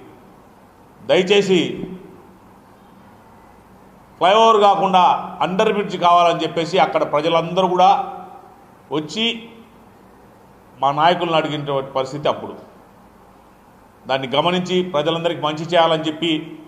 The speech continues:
మా ఎంపీ వైఎస్ అవినాష్ రెడ్డి గారు, అదేవిధంగా అప్పటి కమలాపురం శాసనసభ్యులు రవీంద్రనాథ్ రెడ్డి గారు, ఆ స్థానికంగా ఉన్నటువంటి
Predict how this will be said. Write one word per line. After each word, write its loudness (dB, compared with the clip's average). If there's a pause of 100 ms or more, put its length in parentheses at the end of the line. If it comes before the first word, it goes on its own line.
(1600)
మా 0
ఎంపీ -2 (720)
వైఎస్ 2
అవినాష్ 0
రెడ్డి 0
గారు, 2 (960)
అదేవిధంగా 2 (1300)
అప్పటి -4 (680)
కమలాపురం 2
శాసనసభ్యులు 0 (2250)
రవీంద్రనాథ్ 0
రెడ్డి 0
గారు, 0 (1800)
ఆ -6
స్థానికంగా 2
ఉన్నటువంటి -2